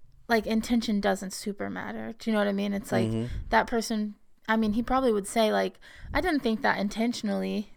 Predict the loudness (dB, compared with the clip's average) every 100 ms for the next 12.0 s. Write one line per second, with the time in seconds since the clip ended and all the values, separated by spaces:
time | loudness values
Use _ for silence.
0 | -2 2 2 2 -6 -20 -20 -20 _ _
1 | -12 -4 -2 0 -2 0 2 4 2 -2
2 | -2 -2 -4 -8 -8 -8 -6 -6 -6 -8
3 | -6 -2 0 0 0 -2 -2 -4 -6 -8
4 | -10 -10 -8 -6 -6 -8 -10 -14 -16 -20
5 | -14 -8 -8 -8 -8 0 2 2 2 0
6 | 0 0 0 0 -2 -2 -2 -2 -4 -2
7 | -2 -4 -4 -6 -4 -4 -4 -4 -4 -6
8 | -6 -8 -10 -6 -4 -4 -2 2 4 2
9 | 0 -4 -6 -8 -8 -8 -4 2 2 4
10 | 4 4 0 -2 -4 -2 -4 -6 -6 -6
11 | -6 -6 -6 -8 -8 -10 -12 -14 -16 -16